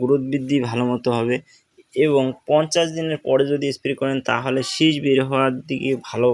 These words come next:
মতো কাজ করবে, খুবই ভালো আপনারা রেজাল্ট দেখতে পারবেন। আর কিছু মতো হয়তো আপনারা এটাও ভাবতে পারেন যে আপনি যে বিষয়গুলির কথা বললেন সবকটি তো অনুখাদ্য, এই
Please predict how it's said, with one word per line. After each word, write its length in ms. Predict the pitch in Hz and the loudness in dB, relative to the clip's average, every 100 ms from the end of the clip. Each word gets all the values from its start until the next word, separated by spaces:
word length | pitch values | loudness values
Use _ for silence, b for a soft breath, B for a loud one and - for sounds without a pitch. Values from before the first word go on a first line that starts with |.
| 120 - | -2 -8
মতো 180 | 147 127 | -6 -2
কাজ 140 | 127 117 - | -2 -2 -2
করবে, 220 | 123 123 - b b b _ _ | -2 -2 -6 b b b _ _
খুবই 220 | 180 185 139 | 6 6 6
ভালো 180 | 123 135 143 110 | 4 6 6 4
আপনারা 340 | 117 135 127 127 117 | 2 0 0 2 2
রেজাল্ট 280 | 120 127 131 120 | 2 4 4 2
দেখতে 200 | 117 120 | 0 -2
পারবেন। 300 | 117 117 117 - - _ _ _ _ _ _ _ _ _ _ _ - _ _ _ _ | -2 -2 -4 -6 -12 _ _ _ _ _ _ _ _ _ _ _ -14 _ _ _ _
আর 100 | 175 175 | -2 0
কিছু 160 | 185 190 | 0 2
মতো 160 | 185 175 156 | 2 2 2
হয়তো 220 | 143 151 156 135 | 2 2 4 4
আপনারা 300 | - 156 151 147 | 4 2 4 4
এটাও 200 | 135 156 131 | 4 2 2
ভাবতে 260 | 127 - 135 | 0 2 2
পারেন 200 | 139 135 135 127 | 4 4 2 2
যে 80 | 135 127 | 2 0
আপনি 260 | - 165 160 127 | 0 -4 -4 -2
যে 100 | 139 139 135 | -2 -2 -2
বিষয়গুলির 480 | 143 147 143 143 131 | -4 -4 -4 -4 -2
কথা 140 | 135 127 | -2 -2
বললেন 220 | 131 131 - | -2 -4 -2
সবকটি 480 | 135 135 147 139 135 - | -2 0 0 -2 -2 0
তো 60 | 127 127 - | 0 0 -2
অনুখাদ্য, 440 | 143 147 135 113 101 78 - B B B _ | 0 0 0 -4 -4 -8 -10 B B B _
এই 60 | - | -2